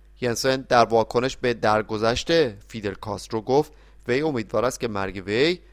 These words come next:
یک انقلاب آزادی جدید در کوبا را رقم بزند. سفیر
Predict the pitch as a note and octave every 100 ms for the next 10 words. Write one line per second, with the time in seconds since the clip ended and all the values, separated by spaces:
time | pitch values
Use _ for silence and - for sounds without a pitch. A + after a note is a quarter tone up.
0 | - - A#2 C3 - A2 G2 F#2+ F#2+ F#2+
1 | F2+ F2 - - - - A#2 G#2+ G2+ F#2
2 | G2 F#2 G2 F2+ B2 C#3 C3+ - G#2 F#2
3 | G2 G#2 A#2 - - - - A2 G2+ G2+
4 | A2 - - E2 G2+ - - - - -
5 | - - - - - - - - - -
6 | - - - - - - - - - -
7 | - - - - _ _ - - - -
8 | - - - - _ - - C3 - C3+
9 | C3+